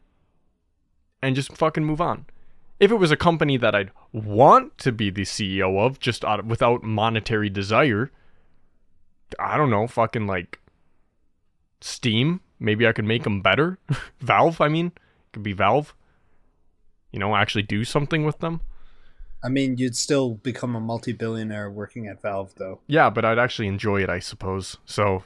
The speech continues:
Speaker 1: actually, that's my answer. I wanna, I'd, I'd, I'd be Gabe, but I'd actually do something with my life.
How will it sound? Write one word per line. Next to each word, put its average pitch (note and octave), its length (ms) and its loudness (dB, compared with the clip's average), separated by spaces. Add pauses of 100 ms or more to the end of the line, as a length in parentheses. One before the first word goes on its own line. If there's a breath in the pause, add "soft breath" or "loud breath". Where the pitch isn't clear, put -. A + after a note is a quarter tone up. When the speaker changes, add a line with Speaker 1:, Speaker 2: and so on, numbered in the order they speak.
Speaker 1:
actually, A#2+ 300 2
that's G#2 200 -2
my F#2+ 140 -4
answer. F#2 560 -6
I G#2 80 -6
wanna, G2+ 320 -4
I'd, G2 220 -6 (100)
I'd, G2+ 300 -4 (340)
I'd G#2+ 200 -4 (200)
be A2 140 -2
Gabe, G2+ 400 -2 (680)
but G#2+ 120 0
I'd G2+ 140 2
actually G2+ 320 0
do F#2+ 180 -6
something F#2+ 360 -8
with G#2 140 -12
my - 120 -10
life. G2 300 -12